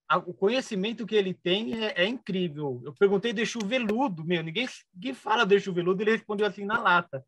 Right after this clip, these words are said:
Foi, foi muito incrível mesmo, só, só tenho a agradecer.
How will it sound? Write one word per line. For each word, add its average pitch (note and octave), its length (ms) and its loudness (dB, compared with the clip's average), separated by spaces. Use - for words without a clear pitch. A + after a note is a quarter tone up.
Foi, F3+ 160 -2
foi F3+ 160 -4
muito F#3+ 240 -4
incrível F3+ 400 -6
mesmo, F3 460 -6
só, F#3+ 280 2
só F3 140 -2
tenho F3+ 120 -2
a F3 40 0
agradecer. F#3 600 2